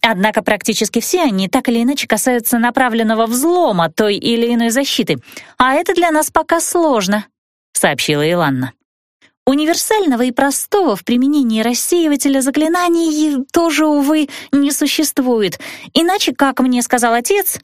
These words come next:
каждый второй недоучка вскрыл бы все, что хотел. Поэтому искать надо не рассеивающие заклинания, а разрушительные. "Например?" — уточнила я. Во время разговора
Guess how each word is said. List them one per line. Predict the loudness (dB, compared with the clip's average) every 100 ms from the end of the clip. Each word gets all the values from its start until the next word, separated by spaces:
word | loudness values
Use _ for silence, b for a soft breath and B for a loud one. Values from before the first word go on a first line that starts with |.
| _
каждый | 2 4 0
второй | 2 0 2 0
недоучка | 0 2 2 0 -2 -4 -4
вскрыл | -8 -4 0 0 2
бы | 0 0
все, | -2 -4 -4
что | -2 0
хотел. | 0 0 0 -2 -6 _ _ _ b
Поэтому | 0 2 2 0 0 -2
искать | -2 -2 0 -2 0
надо | 0 0
не | 0 0
рассеивающие | 0 -2 -2 0 2 2 0 -2 -2 -2 -2
заклинания, | -2 0 0 0 -2 -4 -8 _ _ _
а | 0
разрушительные. | 2 0 0 0 -2 0 -2 0 -2 -4 -8 _ _ _ _ _ _ _ _ _
"Например?" — | -4 0 0 0 0 0 0 -2 -10 _ _ _ _ _
уточнила | -2 -2 0 -2 -2
я. | -2 -4 -8 _ _ _ _ _ _ _ _ _ _ _
Во | 0 2
время | 2 2 2
разговора | 0 0 0 0 -2